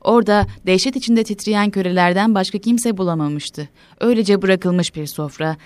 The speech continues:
yarısı ancak içilmiş kadehler, yerlerde sürünen birkaç takı, şimdi artık silahsız olan zorbayla avanesinin müthiş bir telaşla gittiğini gösteriyordu. "Sihon nerede?" diye sordu Mos ihtiyara.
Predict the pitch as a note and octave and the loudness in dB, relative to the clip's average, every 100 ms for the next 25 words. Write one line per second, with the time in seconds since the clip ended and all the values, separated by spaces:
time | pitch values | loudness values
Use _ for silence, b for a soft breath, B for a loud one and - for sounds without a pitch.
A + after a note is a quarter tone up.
0 | B A3 A#3+ A#3 A3 F#3+ A#3+ A3 F#3+ - | B 2 2 2 0 2 2 2 0 -4
1 | E3+ E3 - D#3 D3+ D3 D#3 D#3+ - B | -4 -4 -4 -6 -4 -6 -4 -4 -6 B
2 | - F3+ F3+ F3+ E3+ G3+ G#3 F#3+ F3+ F3+ | -2 4 6 6 4 0 0 2 2 2
3 | E3+ E3 E3+ D#3 D3 C#3+ D#3 D#3 b - | 0 0 -2 -4 -8 -8 -8 -8 b -6
4 | G3+ F#3+ D#3 F3+ F3 F3 - D#3+ D#3+ D#3 | 0 2 4 2 2 -4 -6 -2 0 0
5 | A3 A3+ F#3+ F#3+ E3+ E3 E3 G3 F#3 F3 | -2 -2 0 -2 0 -2 0 -2 0 0
6 | - D#3+ D#3 D#3 D3+ - D3+ E3 D#3+ B | 0 -2 -2 -2 -4 -6 -4 -4 -4 B
7 | - F3+ B3 A#3 G#3+ F#3 E3 F3+ F#3+ F3 | -6 -4 -2 -2 -2 -2 0 0 -2 -6
8 | D#3+ - D#3+ D3+ D3 D3 - D3 D3 C#3+ | -8 -8 -6 -4 -4 -6 -6 -8 -6 -6
9 | C#3 C#3+ C#3+ _ _ _ _ _ _ _ | -8 -12 -14 _ _ _ _ _ _ _
10 | _ _ _ _ - B3 B3 A#3 G#3 F#3+ | _ _ _ _ 0 2 6 6 4 2
11 | E3 E3+ D#3+ F3 F3+ F3+ F3+ E3+ D#3+ D#3 | 0 -2 -2 0 0 2 2 2 0 -2
12 | D3+ D3+ D3 D3+ D3 C#3+ | -4 -6 -10 -8 -8 -8